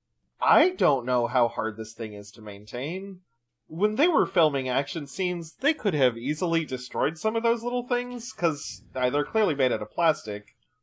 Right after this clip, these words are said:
There, there wouldn't be that, they, they would have been fairly easy to break,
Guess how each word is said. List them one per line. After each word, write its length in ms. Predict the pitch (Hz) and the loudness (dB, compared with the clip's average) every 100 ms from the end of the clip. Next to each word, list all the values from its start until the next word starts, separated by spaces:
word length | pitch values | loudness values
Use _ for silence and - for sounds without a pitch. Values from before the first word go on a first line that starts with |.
| _ | _
There, 280 | 170 175 165 _ | -4 -4 -4 _
there 240 | 185 160 143 - _ _ | -4 -4 -12 -20 _ _
wouldn't 260 | 131 156 | -4 -4
be 140 | 131 139 | -2 0
that, 400 | 123 135 147 - | 4 4 2 0
they, 120 | 165 | 0
they 140 | 196 262 | 2 4
would 140 | 370 | 6
have 100 | 359 | 6
been 120 | 208 | 4
fairly 360 | 202 208 185 165 | 4 6 6 4
easy 160 | 156 127 | 2 -2
to 80 | |
break, 420 | 107 107 101 - | -4 -6 -8 -16